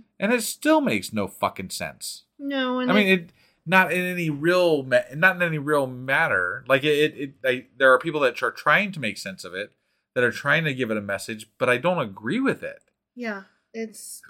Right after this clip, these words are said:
Speaker 2: it's just trash, and I'm just, I'm not gonna grant it any more room in my brain. I'm just not.
Speaker 1: Right,
Speaker 2: It's
Speaker 1: right.
Speaker 2: trash. God is a dick, and the Bible is dumb, <laughs> and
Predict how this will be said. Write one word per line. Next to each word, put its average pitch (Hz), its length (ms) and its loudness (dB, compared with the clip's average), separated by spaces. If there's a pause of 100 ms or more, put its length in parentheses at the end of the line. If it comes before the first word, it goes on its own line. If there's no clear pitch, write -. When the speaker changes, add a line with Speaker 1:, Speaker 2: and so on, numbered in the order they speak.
(600)
Speaker 2:
it's 311 220 -12
just 370 200 -8
trash, 180 640 -4
and 214 140 -4
I'm 240 160 0
just, 226 320 -4
I'm 233 120 -4
not 226 260 0 (240)
gonna 202 200 -4
grant 180 360 -8
it 185 120 -6
any 190 220 -6
more 185 500 -6 (400)
room 190 440 -4
in 196 140 -8
my 190 160 -2
brain. 180 500 -10 (340)
I'm 226 100 -8
just 226 200 -8
not. 170 400 -8 (480)
Speaker 1:
Right, 117 380 6
Speaker 2:
It's - 40 -20 (140)
Speaker 1:
right. 104 260 0
Speaker 2:
trash. 175 720 -4 (640)
God 226 240 2
is 226 160 -4 (180)
a 208 80 -8
dick, 180 680 -4
and 180 480 -6
the 190 100 -6
Bible 190 400 -2
is 180 300 -4 (280)
dumb, 185 540 0
<laughs> - 40 -14
and 247 460 -2